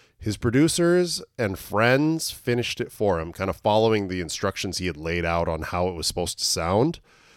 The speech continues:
um, including kind of, like, waves crashing and the whistling. Um, Redding had wanted that whistling at the end, and it's debated if it's him or somebody else had done it, but he had put in his notes that he wanted the whistling.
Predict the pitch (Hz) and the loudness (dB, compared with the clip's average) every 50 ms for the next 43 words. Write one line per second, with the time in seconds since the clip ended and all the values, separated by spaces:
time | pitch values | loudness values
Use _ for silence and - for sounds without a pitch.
0 | _ _ _ _ _ - 101 101 101 98 92 95 92 87 87 82 85 92 - 107 | _ _ _ _ _ -4 0 0 2 2 2 0 0 -2 -4 -6 -8 -8 -10 -12
1 | 98 - - 107 101 95 95 87 90 85 - 90 85 82 80 73 - - 76 76 | -12 -8 -4 -2 -2 0 -2 -2 -4 -6 -6 -6 -6 -6 -8 -10 -10 -10 -10 -10
2 | - - 85 87 104 110 110 113 117 107 101 - - - - 113 107 107 104 101 | -10 -8 -2 0 2 4 4 4 2 2 0 -6 -8 -2 0 2 4 4 4 2
3 | - - - 113 107 104 104 101 98 95 85 80 80 78 90 98 - - - 104 | 2 0 0 0 2 2 2 2 0 -2 -4 -6 -6 -4 -4 -2 -2 -2 0 0
4 | 101 95 90 85 - _ _ - - - - _ _ - 101 98 92 87 85 85 | 0 -2 -2 -6 -12 _ _ -20 -20 -20 -20 _ _ 0 2 4 4 2 0 -2
5 | 85 92 107 120 139 131 120 107 107 90 85 92 101 113 120 127 127 117 120 117 | 0 0 2 2 2 2 2 0 0 -2 -2 2 2 4 4 4 4 2 2 0
6 | 101 95 117 120 117 - - 127 127 123 123 113 98 - - 117 - - 104 110 | 2 2 2 0 2 2 0 0 2 2 2 0 -2 -2 -6 -8 -4 0 0 2
7 | 123 139 165 175 147 107 107 104 - - - 104 90 113 113 123 117 110 104 87 | 2 2 2 0 0 -2 -2 -4 -6 -8 -8 -4 -2 0 2 2 2 0 -2 -4
8 | 92 80 - - 117 135 143 151 151 147 143 123 95 85 - - 117 101 101 90 | -6 -10 -6 0 4 6 6 6 6 4 2 0 -4 -4 -6 -6 -4 -4 -4 -2
9 | 98 107 104 101 - - 92 85 80 98 98 95 92 95 - - 95 92 - _ | 0 0 0 0 0 -4 -6 -4 -2 -2 -2 -2 -2 -4 -6 -6 -8 -8 -8 _
10 | - 92 107 107 98 101 90 82 78 - - 98 95 87 90 87 85 76 80 90 | -14 -10 -6 -4 -4 -4 -4 -6 -10 -8 -6 -4 -4 -4 -4 -6 -8 -8 -6 -6
11 | 85 80 - - 80 76 80 82 82 80 78 73 - 76 73 80 78 - - - | -6 -6 -8 -10 -12 -12 -10 -10 -10 -10 -10 -12 -12 -10 -10 -8 -8 -8 -8 -10
12 | - | -14